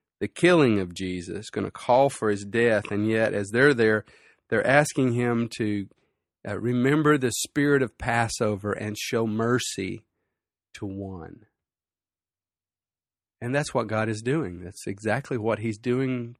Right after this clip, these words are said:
for them in Jesus. Jesus is the great Passover lamb. He's being slain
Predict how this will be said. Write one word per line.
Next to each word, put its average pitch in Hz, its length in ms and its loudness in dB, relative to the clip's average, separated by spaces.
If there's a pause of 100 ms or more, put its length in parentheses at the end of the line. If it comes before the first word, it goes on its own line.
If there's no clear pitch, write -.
for 123 160 0
them 127 220 2
in 120 140 0
Jesus. 127 460 -2
Jesus 127 420 0 (140)
is 131 540 0 (640)
the 131 80 -2
great 127 460 0
Passover 135 720 -2
lamb. 117 520 -4
He's 127 320 -2
being 123 340 0
slain 135 600 -2